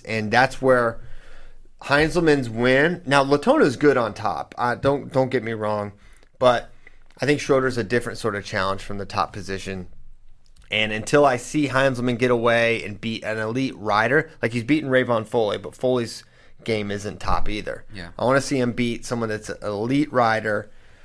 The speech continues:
Speaker 1: And until then, I'm going Schroeder. So I got a Glory Schroeder final, and I have Glory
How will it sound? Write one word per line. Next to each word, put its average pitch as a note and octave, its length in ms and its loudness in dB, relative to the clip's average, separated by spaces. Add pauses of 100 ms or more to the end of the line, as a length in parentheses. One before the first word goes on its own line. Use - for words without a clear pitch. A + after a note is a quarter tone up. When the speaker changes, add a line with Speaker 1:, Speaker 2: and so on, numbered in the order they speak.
(760)
Speaker 1:
And D3+ 100 6
until A#3 280 6
then, G3 340 4
I'm C#3+ 160 0
going D#3 200 6
Schroeder. A#2+ 600 4 (120)
So - 160 4
I C#3+ 140 6
got D3 160 4
a C3 60 4
Glory C3+ 840 2 (100)
Schroeder B2+ 640 4
final, G#2 540 0
and A2 140 -4
I B2+ 140 4
have A#2+ 220 2
Glory A#2 680 2